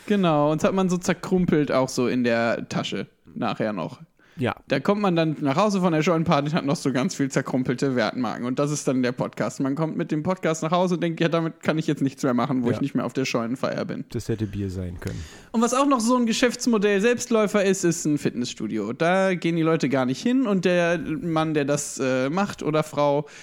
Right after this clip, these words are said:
Speaker 1: der kriegt die ganze Zeit Geld in den Arsch geschoben von den Leuten, die überhaupt nicht mal auf die Geräte gehen. So, und sowas wollen wir doch machen.
Speaker 2: Ja,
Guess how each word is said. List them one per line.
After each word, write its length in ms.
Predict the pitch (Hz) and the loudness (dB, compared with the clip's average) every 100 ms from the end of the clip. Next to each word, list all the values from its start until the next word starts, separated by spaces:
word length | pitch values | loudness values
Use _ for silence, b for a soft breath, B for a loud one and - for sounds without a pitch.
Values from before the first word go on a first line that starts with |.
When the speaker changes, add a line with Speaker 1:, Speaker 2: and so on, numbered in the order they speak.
| B B | B B
Speaker 1:
der 160 | 143 143 | 0 0
kriegt 360 | - 151 - 139 | 0 -2 -2 -4
die 60 | |
ganze 300 | 135 170 - | -2 -2 -2
Zeit 280 | - 147 143 | -2 -2 0
Geld 220 | 147 143 | 0 0
in 100 | 139 | 0
den 40 | 139 | 0
Arsch 280 | 185 220 - | 0 -2 -4
geschoben 420 | - 180 170 160 | -2 0 0 0
von 160 | 165 | 0
den 100 | 151 | 2
Leuten, 340 | 143 139 135 147 | 2 2 2 0
die 180 | 135 143 | 0 0
überhaupt 360 | 139 139 123 | 2 0 -2
nicht 140 | 143 139 | -4 -2
mal 160 | 127 | 0
auf 140 | 131 - | -2 -2
die 140 | 143 | -2
Geräte 380 | 143 120 - - | 0 -2 -4 -6
gehen. 260 | 76 73 - B B B B | -8 -12 -14 B B B B
So, 280 | 143 127 - B B | -2 -2 -4 B B
und 220 | 196 185 | 0 2
sowas 280 | 139 135 - | 2 0 0
wollen 160 | - 190 | -2 -2
wir 80 | |
doch 180 | 180 - | -2 -4
machen. 300 | 110 - - | -4 -6 -8
Speaker 2:
Ja, 240 | 107 95 | -8 -8